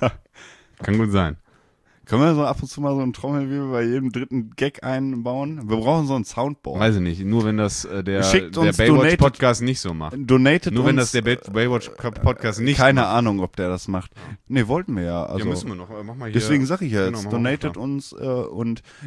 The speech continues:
Speaker 1: damit wir uns endlich ein Soundboard leisten können, da würde ich mich, äh,
Speaker 2: Ja,
Speaker 1: persönlich
Speaker 2: genau
Speaker 1: drüber
Speaker 2: da,
Speaker 1: freuen.
Speaker 2: mach mal, mach mal noch, du kannst ja die Abmord machen.
Speaker 1: Gibt's eigentlich überhaupt eine Möglichkeit, uns irgendwie zu, äh,
Speaker 2: Nee, ich will keine
Speaker 1: donaten?
Speaker 2: Donates.
Speaker 1: Nee, ne?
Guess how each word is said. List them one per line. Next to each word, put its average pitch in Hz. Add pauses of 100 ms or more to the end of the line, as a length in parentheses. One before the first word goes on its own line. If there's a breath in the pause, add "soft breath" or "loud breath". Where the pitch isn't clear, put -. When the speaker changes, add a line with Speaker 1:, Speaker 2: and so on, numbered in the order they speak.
Speaker 1:
damit 135
wir 156
uns 147
endlich 147
ein 131
Soundboard 156
leisten 80
können, 87
da 90
würde 131
ich 127
mich, 123
äh, 107
Speaker 2:
Ja, 101
Speaker 1:
persönlich 101
Speaker 2:
genau 104
Speaker 1:
drüber 90
Speaker 2:
da, 90
Speaker 1:
freuen. 90
Speaker 2:
mach 95
mal, 92
mach 98
mal 98
noch, 90
du 104
kannst 90
ja 85
die 62
Abmord -
machen. 120
Speaker 1:
Gibt's 117
eigentlich 175
überhaupt 170
eine 160
Möglichkeit, 156
uns 160
irgendwie 151
zu, 143
äh, 90
Speaker 2:
Nee, 98
ich 123
will 82
keine 80
Speaker 1:
donaten? 123
Speaker 2:
Donates. -
Speaker 1:
Nee, 104
ne? 90